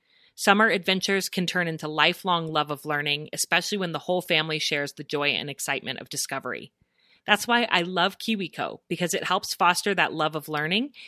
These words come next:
even when we aren't out on a big adventure.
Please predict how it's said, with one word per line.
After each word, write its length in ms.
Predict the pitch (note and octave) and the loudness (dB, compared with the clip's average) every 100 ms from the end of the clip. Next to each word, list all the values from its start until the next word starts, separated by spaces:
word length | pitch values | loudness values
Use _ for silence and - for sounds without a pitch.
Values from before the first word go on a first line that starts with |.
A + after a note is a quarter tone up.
| - - | -18 2
even 300 | A3+ A#3 A#3 | 4 6 4
when 160 | G#3+ | 4
we 140 | G3 F#3 | 2 0
aren't 300 | - F3 F3 - | 2 0 -2 0
out 180 | D3+ D3+ | 0 0
on 140 | D3+ | -2
a 60 | D3 | -4
big 280 | C#3+ D#3 D3 | -2 -2 0
adventure. 580 | D3 C3 - - C2 | -4 -4 -6 -8 -8